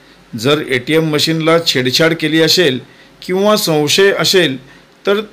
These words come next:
ज्या बँकेचे एटीएम आहे त्या बँकेच्या अधिकाऱ्यांना किंवा सुरक्षा रक्षकाला त्वरित संपर्क करा, कारण यामध्ये तुमची फसवणूक होऊ शकते.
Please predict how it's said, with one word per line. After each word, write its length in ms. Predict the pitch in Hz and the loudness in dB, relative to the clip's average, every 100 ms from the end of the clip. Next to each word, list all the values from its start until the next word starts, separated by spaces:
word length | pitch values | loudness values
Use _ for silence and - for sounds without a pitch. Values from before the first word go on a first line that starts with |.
| - 131 | -18 -4
ज्या 220 | 160 196 | 0 2
बँकेचे 720 | 175 165 156 135 196 185 214 | 2 0 0 0 0 2 0
एटीएम 420 | 147 127 165 180 170 | 0 -4 -2 0 0
आहे 280 | 160 151 | 2 2
त्या 220 | - - 139 | 0 -2 -2
बँकेच्या 600 | 135 135 131 165 180 185 | 0 -2 -2 -4 0 -2
अधिकाऱ्यांना 640 | 131 131 160 156 170 165 127 95 - - - - | -2 0 0 2 0 0 -2 -6 -16 -20 -20 -6
किंवा 260 | 143 165 180 | -2 0 0
सुरक्षा 540 | 151 139 180 180 190 | -2 0 -2 0 0
रक्षकाला 600 | 175 165 180 175 180 190 | 2 0 -2 0 2 0
त्वरित 460 | 190 - 151 160 196 | 0 -6 0 2 2
संपर्क 520 | - 180 165 165 151 | 0 -6 -2 -2 0
करा, 240 | 139 113 95 - _ _ - - _ | -2 -4 -6 -16 _ _ -20 -20 _
कारण 280 | 120 127 147 | -2 0 2
यामध्ये 500 | 135 127 151 151 165 | 2 2 0 0 -2
तुमची 500 | 170 - 131 127 175 180 | -2 -4 -6 -4 -4 -4
फसवणूक 420 | 139 123 165 185 175 | -6 -2 0 2 2
होऊ 140 | 175 | 0
शकते. 580 | 165 - 151 104 - | 0 -2 -2 -4 -6